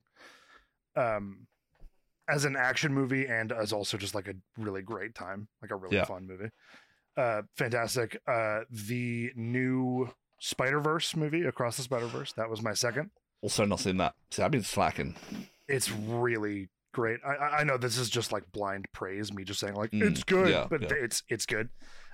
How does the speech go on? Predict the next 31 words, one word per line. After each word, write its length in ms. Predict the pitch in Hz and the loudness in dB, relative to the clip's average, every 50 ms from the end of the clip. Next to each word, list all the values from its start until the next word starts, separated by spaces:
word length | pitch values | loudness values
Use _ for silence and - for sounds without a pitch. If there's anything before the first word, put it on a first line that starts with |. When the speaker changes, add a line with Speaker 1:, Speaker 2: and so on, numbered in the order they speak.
| - - | -4 0
Speaker 1:
Um, 240 | 156 139 135 135 160 | 0 0 0 0 0
and 160 | 160 143 139 | 0 2 2
then, 240 | 139 135 127 120 123 127 | 2 2 2 2 2 2
uh, 160 | 131 131 123 | 2 2 4
The 140 | 117 120 135 | 2 2 0
New 200 | 131 123 117 107 98 | 0 2 0 0 0
S 360 | 98 - - - - - - _ _ - | 0 0 -2 -2 -2 -4 -8 _ _ -4
was 220 | 131 123 117 - | -2 -2 0 0
the 100 | - 127 107 | 0 0 0
other 120 | 101 98 | -2 -4
one. 160 | 95 101 107 120 202 | -6 -8 -12 -8 -2
Uh, 60 | 151 127 | 0 0
Asteroid 420 | 117 127 123 - - - 113 104 | 2 2 2 2 0 0 0 2
City 240 | - 120 101 101 101 | 0 0 0 -2 -4
is 240 | 104 107 107 107 117 | -4 -6 -6 -6 -4
what 140 | 117 110 | 0 2
it's 80 | 113 - | 2 2
Speaker 2:
Right. 40 | - | 2
Speaker 1:
called. 180 | - 120 - - _ _ _ _ _ _ _ _ _ _ - | 0 -4 -8 -10 _ _ _ _ _ _ _ _ _ _ 0
Those 160 | 143 139 131 | 0 2 2
are 40 | 143 | 2
my 120 | 135 131 | 2 0
three 240 | 120 - 131 127 117 | 0 0 0 0 0
ten 160 | 107 123 120 | 0 0 -2
out 100 | 110 104 | -2 -4
of 80 | 107 107 | -2 -2
tens. 220 | 113 110 104 110 | -2 0 0 0
Everything 320 | 135 110 101 104 104 101 98 | 0 0 -2 -2 -4 -4 -4
else 160 | 101 98 - | -4 -6 -6
has 100 | 107 95 | -8 -8
been 320 | 92 104 98 92 95 95 | -8 -8 -8 -8 -10 -12